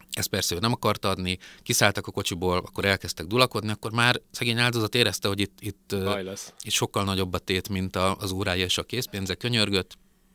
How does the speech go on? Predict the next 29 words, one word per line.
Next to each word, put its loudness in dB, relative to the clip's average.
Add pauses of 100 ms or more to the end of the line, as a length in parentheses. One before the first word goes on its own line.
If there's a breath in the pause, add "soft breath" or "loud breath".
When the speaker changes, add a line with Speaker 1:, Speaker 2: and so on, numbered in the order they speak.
(480)
Speaker 1:
de 2
hát, 6 (420 loud breath)
ö, 2
Sós 2
és 2
német -2
nem -2
kegyelmezett 0
neki, 0 (240 loud breath)
tehát -14
Vecsés 2
határában 0
az -6
út -6
mellett -4 (100)
gyakorlatilag -6
végeztek -4
vele, 0 (400)
fejét 0
verték, -4 (160)
ö, -4
illetve -10
késsel -2
megszurkálták. -2 (680 loud breath)
Először 0
ott -4
elrejtették -4
egy -8
közeli, -4